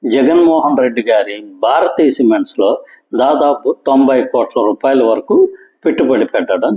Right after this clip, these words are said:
జరిగింది. కొంతకాలం తర్వాత దాల్మియా సిమెంట్స్కు ఉన్న ఆ తొంభై కోట్ల రూపాయల పెట్టుబడికి ఆయనకి ఎంత షేర్ వస్తుందో, ఆ షేర్లన్నీ ఆయన దాదాపు నూట నలభై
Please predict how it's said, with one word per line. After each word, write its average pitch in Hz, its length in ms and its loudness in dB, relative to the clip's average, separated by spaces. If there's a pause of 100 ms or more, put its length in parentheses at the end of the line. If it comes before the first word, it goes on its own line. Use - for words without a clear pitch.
జరిగింది. 90 400 -8 (1040)
కొంతకాలం 170 640 0 (120)
తర్వాత 143 460 0 (560)
దాల్మియా 165 580 2
సిమెంట్స్కు 143 640 2
ఉన్న 120 200 2 (680)
ఆ 135 140 -2 (440)
తొంభై 143 340 2
కోట్ల 143 420 0
రూపాయల 131 440 0 (120)
పెట్టుబడికి 120 800 -2 (440)
ఆయనకి 131 340 0
ఎంత 117 280 0 (140)
షేర్ 135 220 2
వస్తుందో, 101 580 0 (400)
ఆ 139 120 2
షేర్లన్నీ 139 800 2 (420)
ఆయన 135 280 2 (260)
దాదాపు 143 460 0
నూట 135 280 2 (100)
నలభై 127 320 2